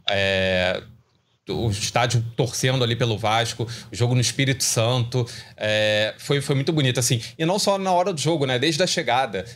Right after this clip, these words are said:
do Vasco a, a Cariacica, é, a recepção,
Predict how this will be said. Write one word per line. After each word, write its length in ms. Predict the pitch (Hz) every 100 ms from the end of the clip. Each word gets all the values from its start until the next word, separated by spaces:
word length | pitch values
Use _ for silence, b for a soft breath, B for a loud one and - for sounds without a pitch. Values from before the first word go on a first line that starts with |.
| -
do 80 | 107
Vasco 340 | 107 113 -
a, 300 | 107 98 95
a 180 | 95 110
Cariacica, 800 | 113 107 107 - 117 123 113 95 87 B B
é, 340 | 101 101 101 98
a 80 |
recepção, 960 | 98 117 143 117 - 120 120 139 123 120